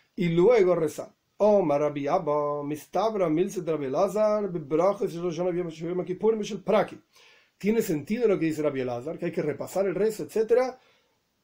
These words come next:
al respecto de las bendiciones de Rosh Hashanah, Yom Kippur y de prakim. Prakim literalmente significa momentos, pero se refiere a las fiestas, que son bendiciones diferentes,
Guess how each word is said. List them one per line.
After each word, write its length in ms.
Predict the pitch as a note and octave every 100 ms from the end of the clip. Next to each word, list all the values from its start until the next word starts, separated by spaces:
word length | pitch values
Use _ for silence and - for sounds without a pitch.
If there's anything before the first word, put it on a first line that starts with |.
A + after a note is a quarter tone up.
| _ -
al 160 | D3
respecto 640 | D3 C3 - G#3+ A#3 A3+ G3+
de 40 |
las 120 | F3+
bendiciones 640 | D#3 D3 C3 - A3 G#3+ E3
de 80 | D3+
Rosh 160 | B2+
Hashanah, 320 | B2+ C3+ A3
Yom 240 | A3 D#3+ C3+
Kippur 420 | C4 D4+ B3 G#3 G#3
y 80 |
de 160 | E3+ F#3
prakim. 680 | - _ F#3+ F#3+ - D3+ B2
Prakim 380 | G3 A3 G3
literalmente 420 | F#3 F3+ F3+ G3 F#3
significa 880 | D#3+ D3+ - G3+ G3 D#3 D3 B2+ _ _ _
momentos, 680 | E3 C#3+ E3 F3 D#3 A#2 -
pero 100 | E3+
se 120 | G#3+
refiere 180 | A3 B3+
a 80 | B3
las 80 | -
fiestas, 500 | C4 G#3 - - -
que 120 | D3+
son 160 | E3+
bendiciones 580 | D#3+ C#3+ C3 - F#3 C#3+
diferentes, 840 | C3 - G#3 B3 G#3 G3 F3+ D#3